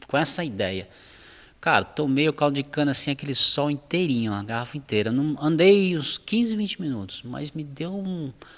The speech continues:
um pico de insulina tão grande que daí o rebote foi ao contrário. Então, foi essa evolução, foi. Depois eu lembro que fiquei É, noventa e um, noventa e dois e noventa e três na K H S, ganhei muita coisa ali,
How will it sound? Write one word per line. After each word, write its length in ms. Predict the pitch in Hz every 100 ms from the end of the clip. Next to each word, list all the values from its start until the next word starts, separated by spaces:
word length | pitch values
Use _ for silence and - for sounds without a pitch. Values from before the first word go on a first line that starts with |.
| -
um 160 | - 135
pico 400 | - - - 185
de 120 | 143
insulina 500 | 147 - 131 127 123
tão 220 | - 156
grande 280 | 147 151 147
que 80 | -
daí 280 | 139 127 135
o 80 | 139
rebote 460 | 113 120 120 -
foi 240 | - 131 123
ao 100 | 120
contrário. 480 | - 143 - 92 - - - - -
Então, 640 | 104 - 131 147 160 160
foi 500 | - - - 143 156
essa 280 | 151 143 147
evolução, 480 | 135 143 - 143 127
foi. 340 | - 151 151
Depois 340 | 127 - 139
eu 100 | 123
lembro 200 | 127 131
que 300 | - - 120
fiquei 480 | 107 - 123 113 101 - - - - _ -
É, 300 | 104 107 104
noventa 360 | 104 120 117
e 40 | 117
um, 40 |
noventa 300 | 127 110 110
e 20 | 107
dois 260 | 113 110
e 80 | 139
noventa 340 | 160 123 117
e 120 | 107 98
três 360 | 107 107 98
na 200 | 101 95
K 140 | 95 107
H 160 | 123
S, 360 | 127 139 156 120
ganhei 220 | 107 110
muita 340 | 110 127 139
coisa 400 | - - 117 98
ali, 320 | 101 104 127